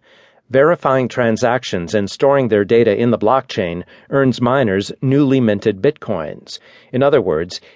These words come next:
any service that aims to use the blockchain as a general-purpose database will have to pass a Bitcoin or a fraction of one around in the process,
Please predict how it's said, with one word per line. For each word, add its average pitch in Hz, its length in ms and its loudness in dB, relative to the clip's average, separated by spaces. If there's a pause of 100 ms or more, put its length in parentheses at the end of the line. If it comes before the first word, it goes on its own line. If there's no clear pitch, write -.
(120)
any 160 220 2
service 117 480 0
that 110 160 0
aims 131 340 0
to 117 80 -4
use 107 300 0
the 101 80 -2
blockchain 104 580 -2
as 92 160 -4
a 104 60 0
general-purpose 123 840 0
database 85 640 -2 (280)
will 107 120 -2
have 131 240 -2
to 170 100 -6
pass 131 320 -2
a 127 60 0
Bitcoin 95 640 -2 (160)
or 147 220 4
a - 100 -2
fraction 147 480 -4
of 76 100 -6
one 80 400 -8 (220)
around 107 400 0
in 104 80 -2
the 107 40 0
process, 120 680 -4